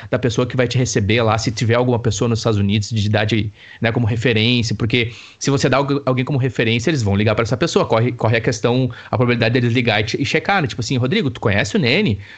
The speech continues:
O Nene tá dizendo que vai passar um tempo aí na região de São Francisco e disse que você é uma referência. Conhece o cara?" "Conheço." "Ah, então,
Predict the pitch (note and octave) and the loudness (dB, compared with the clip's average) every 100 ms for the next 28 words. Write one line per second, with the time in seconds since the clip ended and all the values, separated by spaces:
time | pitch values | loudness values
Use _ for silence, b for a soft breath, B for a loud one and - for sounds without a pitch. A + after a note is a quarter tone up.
0 | B A2 A2+ D3 C3+ C3 D3+ D#3+ D#3 D#3 | B 0 2 0 2 2 0 0 0 0
1 | D3 D#3+ D#3 C#3 D#3 D3+ C3+ D3+ D3+ C#3 | 0 0 0 0 2 2 2 2 2 2
2 | C#3 D3+ C#3+ C#3 A2+ B2 B2+ F3+ D#3 E3+ | 0 0 0 0 0 -2 0 -2 -2 -2
3 | - F3 D#3+ D#3+ D#3 D#3+ D#3+ E3+ D3+ D3+ | -2 -2 0 0 2 0 2 2 2 0
4 | - - B - A#2+ D3 C3+ E3 D3 G#2+ | -4 -12 B 0 2 2 0 2 2 -2
5 | B B B C3+ B2+ A#2+ B2+ C#3+ C3 G#2+ | B B B -2 2 2 2 0 0 -2